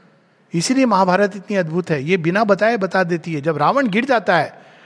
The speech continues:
तो राम नहीं कहते, "देखा और कर,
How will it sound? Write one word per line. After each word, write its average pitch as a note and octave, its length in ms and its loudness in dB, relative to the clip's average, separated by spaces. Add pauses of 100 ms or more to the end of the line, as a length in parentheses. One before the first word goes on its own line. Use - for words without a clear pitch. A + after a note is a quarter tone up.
(240)
तो D3+ 80 -4
राम E3+ 200 2
नहीं A3 120 0
कहते, G#3 260 0
"देखा F3 640 0 (920)
और G3 220 2
कर, C4 340 0